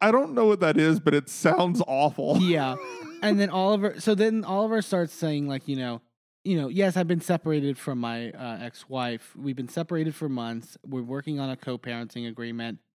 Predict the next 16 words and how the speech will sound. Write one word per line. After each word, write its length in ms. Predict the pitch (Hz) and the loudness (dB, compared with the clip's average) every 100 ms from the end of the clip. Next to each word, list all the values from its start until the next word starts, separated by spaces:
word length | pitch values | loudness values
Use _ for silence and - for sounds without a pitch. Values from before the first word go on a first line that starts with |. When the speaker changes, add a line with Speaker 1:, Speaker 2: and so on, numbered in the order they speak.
| _ _ - | _ _ -4
Speaker 2:
I, 260 | 135 147 151 | -2 0 0
you 360 | 147 - 165 | -2 -2 -2
know, 300 | 143 120 113 | 0 -2 -6
ha-, 280 | 90 143 131 - | -6 -6 -6 -6
you 200 | 165 156 | -4 -2
know, 260 | 117 107 - _ _ _ _ _ _ | -2 -6 -12 _ _ _ _ _ _
I, 460 | 143 143 143 139 90 - _ _ _ _ _ _ _ - | -2 0 0 -4 -8 -20 _ _ _ _ _ _ _ -6
I 100 | 160 | 0
respect 520 | 156 147 - 147 - | 0 -2 -2 -4 -2
her 260 | 175 170 180 | 0 0 0
as 160 | 147 131 | -2 -2
a 40 | |
mother 420 | 123 123 143 160 190 | -2 -2 -2 -2 -2
and, 280 | 143 135 127 | -4 -4 -4
and 120 | 135 | -4
everything, 540 | 127 127 147 160 156 | -6 -4 -4 -2 -2